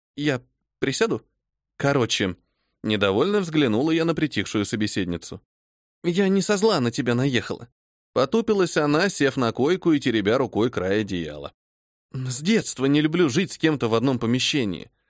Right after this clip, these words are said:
Тем более не люблю помогать учиться тупым ученикам. Как говорит школьный психолог, характер у меня замкнутый.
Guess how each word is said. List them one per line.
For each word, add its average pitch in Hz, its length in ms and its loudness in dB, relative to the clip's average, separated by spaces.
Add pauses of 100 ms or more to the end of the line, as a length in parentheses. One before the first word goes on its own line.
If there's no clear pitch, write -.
(280)
Тем 135 160 2
более 208 240 4
не 151 100 4
люблю 135 240 2
помогать 131 400 0
учиться 165 380 -2
тупым 196 300 0
ученикам. 139 600 0 (560)
Как 139 160 2
говорит 131 340 2
школьный 131 300 2
психолог, 190 440 0
характер 185 500 0
у - 20 2
меня 135 240 2
замкнутый. 107 580 -4